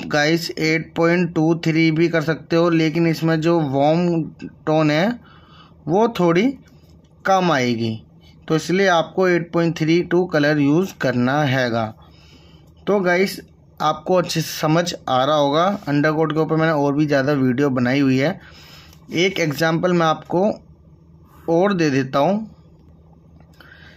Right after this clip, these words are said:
क्लाइंट के बाल तीन नंबर के हैं और उनको जो कलर चाहिए वो चाहिए सेवन पॉइंट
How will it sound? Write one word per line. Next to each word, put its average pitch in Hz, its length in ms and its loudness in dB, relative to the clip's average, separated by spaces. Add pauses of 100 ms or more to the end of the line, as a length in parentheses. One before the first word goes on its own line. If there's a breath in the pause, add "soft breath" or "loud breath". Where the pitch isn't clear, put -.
(300 loud breath)
क्लाइंट 165 460 0
के 202 140 0
बाल 156 420 0 (1200)
तीन 185 200 4
नंबर 185 360 2
के 165 220 0
हैं 160 260 0 (540 loud breath)
और 170 220 0
उनको 170 440 0
जो 180 180 -2
कलर 160 320 0
चाहिए 143 540 0
वो 143 360 0
चाहिए 143 420 0
सेवन 131 520 0
पॉइंट 156 480 -2